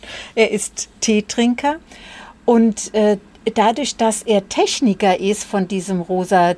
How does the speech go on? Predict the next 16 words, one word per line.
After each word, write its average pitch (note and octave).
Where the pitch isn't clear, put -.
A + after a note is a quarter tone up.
Tee, G3
hat -
er B3
ja A3+
auch G#3+
immer A3+
so, G#3+
so G3
Taschen, A3
weißt E3+
du, A3
von G3+
dieser G3+
Company. A#3+
Warte G3
mal, G3